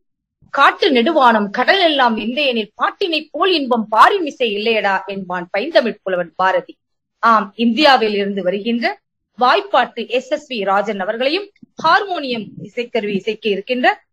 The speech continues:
ஞானகுரு அவர்களையும், மிருதங்கம் வாசிக்க இருக்கின்ற அரவிந்த் சுப்பிரமணியம் அவர்களையும், வாய்ப்பாட்டை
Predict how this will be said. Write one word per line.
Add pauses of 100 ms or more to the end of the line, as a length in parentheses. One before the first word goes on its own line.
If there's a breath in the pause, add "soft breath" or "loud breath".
(240)
ஞானகுரு
அவர்களையும், (220)
மிருதங்கம்
வாசிக்க
இருக்கின்ற
அரவிந்த்
சுப்பிரமணியம்
அவர்களையும், (320)
வாய்ப்பாட்டை